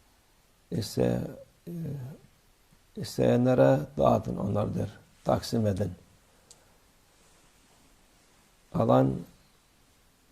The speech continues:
e, alan yoksa alana verin. Al-, isteyene verin. İstemeyen çoksa onlar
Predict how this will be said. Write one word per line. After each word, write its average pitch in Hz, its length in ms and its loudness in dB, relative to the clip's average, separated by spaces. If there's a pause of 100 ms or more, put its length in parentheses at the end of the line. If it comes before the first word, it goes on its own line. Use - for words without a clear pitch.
(640)
e, 135 60 -10 (760)
alan 120 360 6
yoksa 120 520 2 (460)
alana 123 440 8
verin. 107 260 4 (800)
Al-, 117 280 0
isteyene 117 580 4
verin. 110 220 4
İstemeyen 120 640 4 (640)
çoksa - 540 2 (640)
onlar 127 420 6